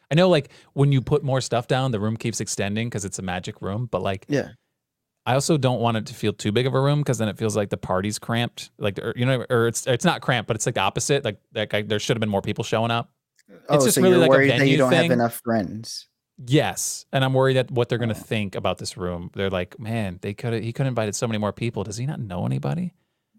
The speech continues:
Speaker 1: Also, I guess I should tell you, you're, you're not invited.
Speaker 2: Oh, it was just
Speaker 1: Uh,
Speaker 2: my
Speaker 1: because I brought it
Speaker 2: birthday.
Speaker 1: up, and I was like, I, now I feel like I need to address it, so I can't invite you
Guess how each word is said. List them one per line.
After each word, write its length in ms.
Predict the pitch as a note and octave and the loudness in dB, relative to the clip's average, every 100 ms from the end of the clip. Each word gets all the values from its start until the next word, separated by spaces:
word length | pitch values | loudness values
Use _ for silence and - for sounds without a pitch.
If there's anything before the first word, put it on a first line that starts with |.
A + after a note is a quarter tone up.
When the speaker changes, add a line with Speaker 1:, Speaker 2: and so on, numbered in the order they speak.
| - | 0
Speaker 1:
Also, 380 | D3+ - F3 D#3 | 2 4 4 4
I 80 | B2+ | 2
guess 220 | C3+ C3 | 0 2
I 60 | B2+ | 0
should 180 | - A#2 | -2 -2
tell 160 | A2 | 0
you, 80 | G2 | 0
you're, 200 | F#2 F#2 - - _ | -2 -6 -8 -20 _
you're 80 | G2 | -6
not 160 | F#2 F2+ | -6 -6
invited. 340 | - G1+ - _ _ _ _ _ _ _ _ _ _ _ _ _ _ _ - | -8 -10 -12 _ _ _ _ _ _ _ _ _ _ _ _ _ _ _ -8
Speaker 2:
Oh, 400 | B2+ - G#2+ C3+ _ | -8 -8 -12 -14 _
it 40 | G2+ | 0
was 300 | F#2 F2+ F#2+ | 2 2 0
just 180 | D#3+ | -2
Speaker 1:
Uh, 40 | - | 2
Speaker 2:
my 100 | C#3 | 2
Speaker 1:
because 240 | B2 E3+ | 4 6
I 80 | F#3 | 8
brought 220 | E3+ A3+ | 8 8
it 40 | G3+ | 8
Speaker 2:
birthday. 80 | E3+ | 8
Speaker 1:
up, 260 | E3+ C#3 | 6 4
and 100 | C#3 B2+ | 2 2
I 60 | |
was 140 | B2 B2 | 2 2
like, 220 | B2 A#2 | 2 2
I, 260 | B2 A#2+ A#2+ | 2 2 0
now 160 | A#2+ B2 | 0 2
I 60 | |
feel 120 | A#2+ A#2+ | 2 2
like 120 | A2 | 2
I 60 | G#2+ | 0
need 120 | G#2 | 0
to 40 | |
address 420 | G2 G2 G2+ G2+ C#3 | -2 0 0 0 2
it, 300 | A#2 A2+ - | 2 0 -6
so 480 | - G2 F#2 F#2 - | -4 -2 0 -2 -2
I 100 | G2 | -4
can't 240 | - G2 | -4 -4
invite 240 | F2 F2+ - | -4 -6 -8
you 140 | - | -10